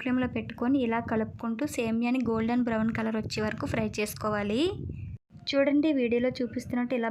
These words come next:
బాగా ఫ్రై చేసుకున్న తర్వాత ఒక కప్పు నీళ్లు తీసుకొని వేసుకోండి. నీళ్లు వేసుకున్న తర్వాత ఒకసారి బాగా కలుపుకుంటూ ఈ సేమియా అనేది కొద్దిగా ఉడికినంత వరకు ఉడికించుకోండి. ఈ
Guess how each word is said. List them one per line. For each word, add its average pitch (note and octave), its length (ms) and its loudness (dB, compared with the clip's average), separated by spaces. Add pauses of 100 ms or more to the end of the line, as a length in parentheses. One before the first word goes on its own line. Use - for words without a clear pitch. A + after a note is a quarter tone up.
బాగా A3 280 0
ఫ్రై A3 140 0 (140)
చేసుకున్న A3 420 -4
తర్వాత G#3+ 320 -2 (140)
ఒక C#4 180 -8
కప్పు - 280 -4
నీళ్లు A3+ 300 0
తీసుకొని B3+ 420 -2
వేసుకోండి. G#3+ 540 0 (460)
నీళ్లు B3 320 2
వేసుకున్న C4 500 0
తర్వాత A3 380 -2 (120)
ఒకసారి A#3 360 -6
బాగా A3 340 -2
కలుపుకుంటూ A3+ 640 -2 (840)
ఈ - 20 -4 (100)
సేమియా B3 420 2
అనేది C4 240 0 (100)
కొద్దిగా B3 460 0
ఉడికినంత A#3 540 0
వరకు A3 320 -2
ఉడికించుకోండి. A3 760 0 (1160)
ఈ - 20 2